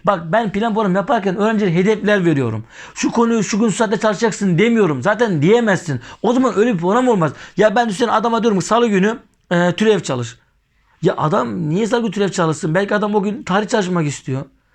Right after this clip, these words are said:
Belki adam o gün fizik çalışmak istiyor. Canı o gün türev çalışması yok. Yani o gün adam kalktı, modu matematik çalışmaya müsait değil. O olamaz mı? O, e, olabilir.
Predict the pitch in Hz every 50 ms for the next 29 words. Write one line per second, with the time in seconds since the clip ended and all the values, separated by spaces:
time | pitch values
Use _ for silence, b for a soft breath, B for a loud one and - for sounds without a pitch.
0 | _ _ - - 139 160 165 196 202 202 208 202 196 208 160 180 202 196 180 233
1 | 208 175 170 185 175 165 147 143 131 156 143 139 185 208 220 226 202 B B B
2 | B B 208 226 233 226 165 226 226 190 226 220 185 226 208 - - 220 226 220
3 | 208 208 208 B B B B B 185 208 220 262 277 247 202 240 - - 277 247
4 | 247 254 339 392 359 - 254 233 214 165 - 180 214 269 247 233 247 262 233 165
5 | 208 220 B B B B B - - 220 269 269 254 175 - 208 190 170 190 214
6 | 233 233 208 170 233 247 247 214 - - 311 311 285 - - _ _ _ - -
7 | 156 170 208 381 403 392 381 320 254 196 180 180 156 - 170 170 - 202 208 233
8 | 254 247 226 339 302 247 247